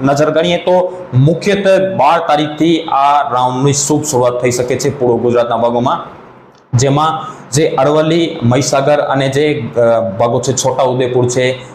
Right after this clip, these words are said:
અને જે દક્ષિણ ગુજરાતના સુરત, વલસાડ, નવસારી, ડાંગ, વ-, તાપી, નર્મદા, આહવા, બીલીમોરા આ વિસ્તારો છે ત્યાં વરસાદની ગતિવિધિમાં વધારો થાય અને ઝાપટાથી માંડી હળવો મધ્યમ વરસાદ છે આ વિસ્તારોમાં, સીમિત વિસ્તારોમાં જોવા મળી શકે છે બાર તારીખથી.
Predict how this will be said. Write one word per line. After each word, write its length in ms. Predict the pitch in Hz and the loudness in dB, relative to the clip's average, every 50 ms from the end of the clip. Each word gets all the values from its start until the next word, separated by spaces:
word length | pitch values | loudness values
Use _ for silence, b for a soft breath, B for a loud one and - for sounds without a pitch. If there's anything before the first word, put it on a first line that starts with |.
| - - | -10 -4
અને 200 | 127 135 131 127 | -2 -2 0 0
જે 440 | 120 135 131 131 131 131 113 - 120 | 0 0 2 2 2 2 2 0 0
દક્ષિણ 400 | 113 - 123 - - 165 165 143 | 0 0 0 0 0 0 0 2
ગુજરાતના 340 | 143 139 139 139 135 143 139 | 2 2 2 0 0 0 -2
સુરત, 360 | 127 - 135 139 139 - - | -4 -2 0 0 0 0 0
વલસાડ, 300 | 120 120 - 135 127 120 | -2 0 2 0 0 2
નવસારી, 320 | 117 123 123 135 127 127 | 0 -2 0 0 -2 0
ડાંગ, 520 | 117 120 123 127 123 123 - - - 107 120 | 0 0 0 0 -2 -4 -10 -12 -6 0 0
વ-, 100 | 117 113 | 0 2
તાપી, 360 | 113 113 117 117 - 135 120 | 2 2 0 0 0 0 0
નર્મદા, 380 | 117 117 120 120 120 120 123 | 0 0 0 0 0 0 2
આહવા, 400 | 123 120 117 110 120 120 123 123 | 2 2 2 2 2 2 2 2
બીલીમોરા 440 | 110 113 117 120 123 120 120 120 123 | 2 2 2 2 2 2 2 2 2
આ 220 | 113 107 123 147 151 | 2 2 2 2 0
વિસ્તારો 340 | 143 139 - 143 123 123 | 0 -2 -2 0 0 0
છે 120 | 123 127 143 | 2 0 0
ત્યાં 220 | 135 143 127 113 | 0 0 -2 0
વરસાદની 360 | 113 113 - - 131 139 147 | -2 -2 -2 -4 -2 -2 0
ગતિવિધિમાં 440 | 123 120 120 120 117 117 120 117 110 | 0 0 0 0 0 0 0 0 0
વધારો 260 | 107 113 117 120 117 | 0 0 0 0 -2
થાય 300 | 117 131 143 165 185 - B B B B B B | 0 0 0 0 -2 -4 B B B B B B
અને 220 | 139 160 160 143 | -2 0 0 0
ઝાપટાથી 400 | - 147 143 143 143 156 151 - | 0 0 0 0 0 0 0 0
માંડી 300 | 160 151 151 156 156 151 | 0 0 0 0 0 0
હળવો 260 | 135 120 120 143 147 139 | 0 0 0 0 0 0
મધ્યમ 300 | 139 135 131 139 131 120 | 0 0 0 0 0 0
વરસાદ 260 | 117 120 120 117 117 | 0 0 -2 -2 0
છે 120 | - 123 | 0 0
આ 120 | 117 113 113 | 2 2 0
વિસ્તારોમાં, 420 | 117 110 - 123 117 120 123 113 | 0 -2 0 0 0 0 0 -2
સીમિત 280 | - - 135 139 131 120 | -2 0 0 0 0 0
વિસ્તારોમાં 380 | 117 - 123 113 117 113 110 | -2 -2 0 0 0 0 0
જોવા 140 | 104 113 110 | 0 0 0
મળી 160 | 113 117 120 | 0 0 0
શકે 220 | 120 123 120 123 120 | 0 -2 -2 -2 0
છે 100 | 123 117 | 0 0
બાર 180 | 107 110 117 | 0 0 0
તારીખથી. 540 | 117 120 120 120 120 - 185 190 190 185 B | 0 0 0 0 0 0 -2 -2 -2 -4 B